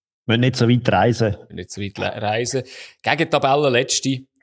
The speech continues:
Speaker 2: Tabellen-Zweitletzte haben sie geschlagen, also ist das Ziel wahrscheinlich auch gegen Tabellenletzte <laughs> zu, äh, zu gewinnen.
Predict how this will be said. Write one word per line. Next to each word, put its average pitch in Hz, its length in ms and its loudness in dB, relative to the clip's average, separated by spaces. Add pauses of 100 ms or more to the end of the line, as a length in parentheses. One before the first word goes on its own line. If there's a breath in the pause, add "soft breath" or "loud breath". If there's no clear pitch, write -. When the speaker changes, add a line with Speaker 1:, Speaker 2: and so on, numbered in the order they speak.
(320 loud breath)
Speaker 2:
Tabellen-Zweitletzte 131 1000 2
haben 123 140 0
sie - 120 -6
geschlagen, 127 420 0
also 120 180 -2
ist 113 200 -2
das - 40 -8
Ziel 127 240 0
wahrscheinlich 120 360 -2
auch 113 140 2
gegen 113 260 -2
Tabellenletzte 120 760 0
<laughs> - 140 -6
zu, - 280 -2
äh, 135 200 0
zu - 120 -2
gewinnen. 131 420 0